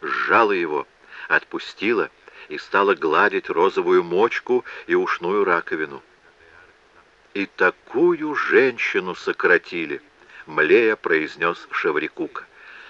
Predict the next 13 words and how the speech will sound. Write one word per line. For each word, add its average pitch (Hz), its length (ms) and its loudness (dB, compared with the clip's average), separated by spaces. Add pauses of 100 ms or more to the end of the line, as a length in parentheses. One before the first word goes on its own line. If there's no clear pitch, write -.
(240)
«И - 140 0
такую 170 800 4
женщину 135 840 2
упразднили! 98 1080 -2 (560)
О 101 120 6
чём 175 460 6
же 156 180 4
они 160 300 4
думают?» 165 920 2 (1160)
«И 92 80 -12
сократили, 101 920 4 (640)
и 107 180 4
упразднили!» 123 1120 2